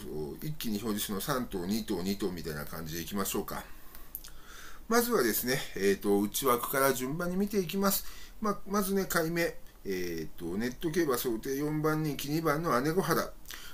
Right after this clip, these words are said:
まあ、前走ね、テイエムスパーダの後ろから差し届かなかったんですが、まあ、三番手、四番手、うん、あの、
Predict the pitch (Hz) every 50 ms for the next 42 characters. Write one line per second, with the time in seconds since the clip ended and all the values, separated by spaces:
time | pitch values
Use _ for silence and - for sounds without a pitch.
0 | - - 226 208 - 247 277 320 330 320 302 - - 208 170 151 143 156 156 156
1 | 147 - - 170 170 180 185 185 190 190 202 202 202 196 - 208 196 - 220 208
2 | 202 196 190 180 147 131 131 131 123 - - 147 143 120 - 147 139 143 147 165
3 | 151 151 - - - 185 165 170 190 185 - 208 202 208 196 - 175 147 - -
4 | - - 139 135 131 127 127 131 - - 170 196 214 233 226 - - - - -
5 | - - - - - - 208 - - 196 196 196 202 208 208 202 - 180 143 147
6 | 151 151 156 160 175 180 170 156 - 120 98 - - - - 135 127 117 104 101
7 | 101 - - - - - - - - - - - 117 110 104 101 98 92 90 85
8 | 85 87 - - -